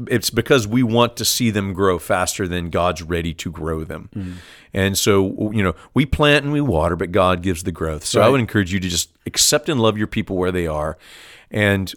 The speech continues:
Speaker 1: begin your ministry knowing God's the one that's gotta do that work. So, Jim, will you pray, uh, for pastors listening to this, not just that they'll be patient and gentle. That's
Speaker 2: Mm.
Speaker 1: really what we've been talking about. Pray that they would find the balance, because we do
Speaker 2: Mm.
Speaker 1: not wanna be cowardly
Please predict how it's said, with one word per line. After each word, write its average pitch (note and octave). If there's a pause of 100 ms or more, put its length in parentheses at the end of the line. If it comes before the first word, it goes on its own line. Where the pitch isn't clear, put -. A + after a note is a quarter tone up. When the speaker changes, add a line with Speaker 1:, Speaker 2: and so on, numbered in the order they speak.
Speaker 1:
begin G#2+
your F3
ministry A2
knowing F#2
God's F2
the F#2+
one F#2
that's F2
gotta E2 (120)
do F2
that E2
work. - (420)
So, C#3
Jim, C#3
will C#3
you G#3
pray, G#2
uh, F#2+
for G2 (240)
pastors C3
listening A2
to G#2
this, F#2+ (760)
not F3+
just -
that B2
they'll B2
be G#2
patient F#2
and G#2
gentle. E2 (140)
That's A2+
Speaker 2:
Mm. G#2+
Speaker 1:
really B2+
what A2
we've G2+
been G2
talking F#2+
about. - (440)
Pray F3
that D3
they C#3+
would A2+
find A2+
the G2
balance, E2 (100)
because B2
we D#3+
do D3+
Speaker 2:
Mm. B2
Speaker 1:
not B2
wanna B2
be B2
cowardly F2+